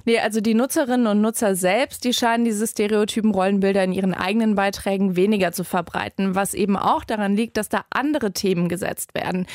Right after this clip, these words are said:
In eigenen Posts geht's nämlich vor allem um Alltagssituationen, um Reisen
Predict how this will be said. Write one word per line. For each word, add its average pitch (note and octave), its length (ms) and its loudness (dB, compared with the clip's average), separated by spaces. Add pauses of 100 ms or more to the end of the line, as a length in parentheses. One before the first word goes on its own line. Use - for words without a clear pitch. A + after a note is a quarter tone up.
(240)
In G3 120 0
eigenen B3 380 -2
Posts A#3 400 -2
geht's G3 200 0
nämlich G#3 280 0
vor - 120 -2
allem G#3 200 2
um G3 160 0
Alltagssituationen, F3+ 1200 -2
um F#3 160 2
Reisen A3 540 0